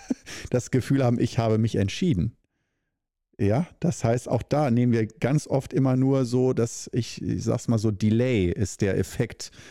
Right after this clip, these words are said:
äh, also ver-, zeitverzögert. Äh, wir nehmen sozusagen ein Echo der Wirklichkeit wahr. Und dieses Echo ist ziemlich nah dran. Das heißt, wir sind handlungsfähig.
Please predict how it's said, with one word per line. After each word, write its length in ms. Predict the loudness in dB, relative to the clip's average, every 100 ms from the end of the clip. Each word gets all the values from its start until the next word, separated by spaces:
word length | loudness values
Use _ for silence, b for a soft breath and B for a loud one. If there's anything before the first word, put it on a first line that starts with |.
| B -2
äh, 60 |
also 320 | 2 2 2 0
ver-, 240 | -2 -4
zeitverzögert. 960 | -2 -2 -2 -2 -2 0 2 2 -2 -8 B B B
Äh, 200 | 0 2
wir 80 | 2
nehmen 160 | 2 2
sozusagen 400 | 0 0 0 0
ein 180 | -2 -2
Echo 380 | -4 0 2 2
der 240 | 2 2
Wirklichkeit 800 | 0 0 -2 -2 0 0 0 -6 -20 _ _ _ _ _
wahr. 500 | -2 0 0 -2 -4 _ _ _ _ _ _ _ -4
Und 140 | 0 2
dieses 320 | 0 -2 -2
Echo 280 | -2 0 0
ist 220 | -2 -2
ziemlich 300 | 0 2 2
nah 220 | 2 2
dran. 400 | 2 2 2 0
Das 220 | 0 -2 0
heißt, 220 | -2 0
wir 80 | 0
sind 180 | 0
handlungsfähig. 880 | 2 2 2 0 -2 0 0 -2 -8